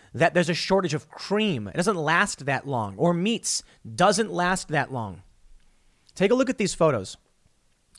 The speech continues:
This is Mary Claire and Sal-, uh, Am Salem,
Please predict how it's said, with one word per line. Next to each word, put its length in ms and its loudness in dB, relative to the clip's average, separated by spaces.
This 200 4
is 200 6
Mary 300 4
Claire 500 2
and 100 -2
Sal-, 360 2
uh, 160 -2
Am 180 2
Salem, 400 -2